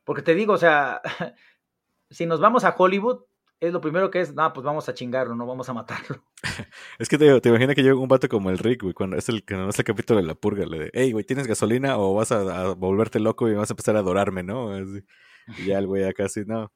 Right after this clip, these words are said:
Speaker 2: Ah, no, wiper fluid, así, limpiador de parabrisas, güey. Dice, "No, pues en la tienda, güey", ¿no? O sea, digo, siempre están como esas opciones, güey.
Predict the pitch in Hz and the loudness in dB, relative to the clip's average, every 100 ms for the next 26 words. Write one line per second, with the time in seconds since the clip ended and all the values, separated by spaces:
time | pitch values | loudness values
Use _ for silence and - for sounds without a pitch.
0 | _ 127 135 110 127 117 101 123 107 - | _ 2 4 2 -2 -2 -2 -4 -4 -6
1 | 95 - 95 - 101 95 92 101 113 117 | -8 -8 -14 -12 -10 -6 0 2 2 2
2 | 101 92 101 104 87 87 _ _ _ 120 | 2 4 2 0 -6 -8 _ _ _ -16
3 | - 95 98 - 95 87 - 104 104 90 | -10 -6 -6 -4 -6 -2 0 2 2 -2
4 | 87 110 101 98 226 165 107 104 101 95 | -4 -12 -12 -10 -10 -12 -10 -8 -8 -8
5 | - _ _ _ _ 123 127 127 131 127 | -12 _ _ _ _ -4 -2 0 -2 -2
6 | 117 117 123 - 139 117 101 | -4 -4 -4 -4 -6 -6 -16